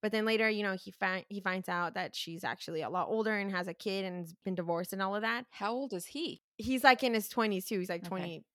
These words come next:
Speaker 1: something. Okay, anyway, at work, well, actually, it was her boss. She s-, sorta has a thing with her boss, and he's also under the impression that she's twenty, whatever. He finds out that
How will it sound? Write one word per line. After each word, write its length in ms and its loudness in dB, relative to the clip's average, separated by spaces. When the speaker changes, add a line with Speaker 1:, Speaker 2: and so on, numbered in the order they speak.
Speaker 1:
something. 420 -8
Okay, 220 -4
anyway, 300 0
at 300 6
work, 360 8
well, 180 4
actually, 320 8
it 40 4
was 120 6
her 120 2
boss. 580 8
She 260 -2
s-, 200 -10
sorta 260 4
has 160 4
a 60 2
thing 200 0
with 120 2
her 140 4
boss, 520 4
and 120 2
he's 240 4
also 240 8
under 220 6
the 80 2
impression 360 -2
that 140 -2
she's 180 -8
twenty, 440 4
whatever. 260 6
He 160 -4
finds 340 2
out 260 4
that 280 6